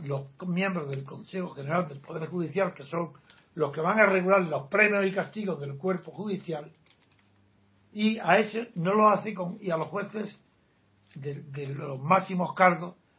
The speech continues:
no los nombra con carácter inamovible, sino que cada cuatro años, según los resultados del partido, los cambia. A los jefes de los jueces, a los magistrados que van a ordenar la vida de los demás, los pre-, los ascensos, los destinos.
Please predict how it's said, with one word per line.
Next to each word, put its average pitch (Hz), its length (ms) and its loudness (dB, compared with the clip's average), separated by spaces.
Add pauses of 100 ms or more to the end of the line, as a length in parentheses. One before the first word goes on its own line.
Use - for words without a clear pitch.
(140)
no 180 220 0
los 220 160 2
nombra 190 360 -2
con 160 180 -6
carácter 165 640 -2
inamovible, 170 880 4 (520)
sino 233 380 4
que 190 200 -2
cada 180 340 4
cuatro 240 380 6
años, 196 300 4
según 185 260 0
los 208 100 2
resultados 190 480 2
del 202 160 -2
partido, 185 360 -2
los 165 160 -2
cambia. 139 360 -4 (760)
A 143 160 2
los - 160 -4
jefes 185 360 2
de 151 80 -4
los 139 140 -8
jueces, - 540 -2 (540)
a 143 80 -10
los 135 160 -6
magistrados 156 640 0
que 156 100 -6
van 170 220 -2
a 170 40 -6
ordenar 160 800 -4
la 156 160 -2
vida 175 200 2
de 170 80 -2
los 143 160 -10
demás, 143 360 -2 (340)
los 135 180 -10
pre-, 170 320 -4
los 135 180 -6
ascensos, 147 520 -4
los 139 140 -8
destinos. 139 540 -2